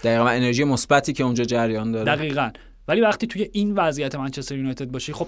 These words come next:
Speaker 2: تمام بازیکن‌ها افت می‌کنن. یعنی یه بخشی، یعنی یه، اه، رابطه بیمارگونهٔ دو طرفه است. هم افت شا و مگوئر باعث افت یونایتد شده و
Speaker 1: آره.
Speaker 2: همون بلبشویی که یونایتد داره به لحاظ
Speaker 1: آره.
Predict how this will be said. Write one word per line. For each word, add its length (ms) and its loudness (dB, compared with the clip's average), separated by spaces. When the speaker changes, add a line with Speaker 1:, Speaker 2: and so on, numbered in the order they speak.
Speaker 2:
تمام 360 0
بازیکن‌ها 420 -2
افت 220 -2
می‌کنن. 240 -4
یعنی 140 0
یه 140 2
بخشی، 500 0
یعنی 180 -2
یه، 280 0
اه، 160 -14
رابطه 400 -2
بیمارگونهٔ 760 0
دو 180 0
طرفه 420 0
است. 160 0
هم 340 2
افت 340 2
شا 340 2
و 120 -2
مگوئر 400 0
باعث 400 0
افت 220 -4
یونایتد 460 -2
شده 200 -4
و 320 -6
Speaker 1:
آره. 80 2
Speaker 2:
همون 280 0
بلبشویی 640 4
که 80 0
یونایتد 500 -2
داره 200 -2
به 100 -2
لحاظ 320 0
Speaker 1:
آره. 100 -6